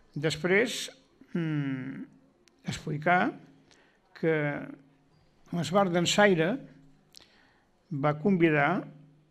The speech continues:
a una actuació a la biblioteca dels setze jutges. Van venir la Maria Carme Guirao, l'Enric Barbat, Francesc Pi de la Serra, la Guillermina Mota, el Miquel Portemoix.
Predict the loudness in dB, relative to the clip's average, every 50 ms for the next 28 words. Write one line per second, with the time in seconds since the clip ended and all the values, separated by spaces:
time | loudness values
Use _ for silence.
0 | _ _ _ _ _ _ _ _ -6 -4 -2 0 0 0 -2 -2 -2 -2 -2 -2
1 | -2 -4 -4 -4 -4 -2 -2 0 0 2 2 2 2 2 2 2 0 0 0 0
2 | -2 -2 -2 -4 -4 -6 -6 -10 -16 -20 _ _ _ _ _ _ _ -20 _ _
3 | _ _ _ _ _ _ _ _ _ _ _ _ -14 -8 -6 -6 -4 -2 0 0
4 | 0 0 0 -2 -6 -12 -14 -6 -4 -4 -2 -2 0 0 0 0 0 -2 -2 -2
5 | -2 -4 -4 -4 -6 -6 -6 -8 -10 -12 -12 -14 -18 -20 _ _ _ _ _ _
6 | _ _ _ _ _ _ _ _ _ _ _ _ _ _ _ _ _ _ _ _
7 | _ -6 -4 -4 -2 -2 -4 -4 -2 0 0 0 0 0 0 0 0 0 -2 -2
8 | -2 -2 -2 -2 -2 -2 -2 -2 -4 -6 -6 -4 0 2 2 2 2 2 0 -2
9 | -2 -2 -4 -6 -6 -6 -8 -8 -2 2 4 4 4 2 0 -4 -12 -8 -6 -6
10 | -6 -4 -6 -8 -8 -8 -8 -8 -8 -8 -8 -10 -10 -6 -2 0 0 0 2 0
11 | 0 0 0 -2 -2 -4 -4 -6 -6 -6 -6 -6 -6 -4 -2 -2 -2 -2 -2 -2
12 | -2 0 0 -2 -2 -2 -4 -6 -6 -6 -10 -10 -10 -8 -6 -4 -2 -2 -2 -2
13 | -6 -10 -14